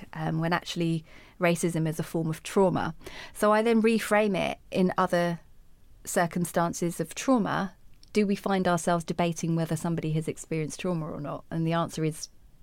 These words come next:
mostly probably not. Um, but for me, the, um, it was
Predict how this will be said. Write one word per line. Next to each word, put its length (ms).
mostly 360
probably 440
not. 400
Um, 340
but 300
for 160
me, 560
the, 760
um, 580
it 140
was 160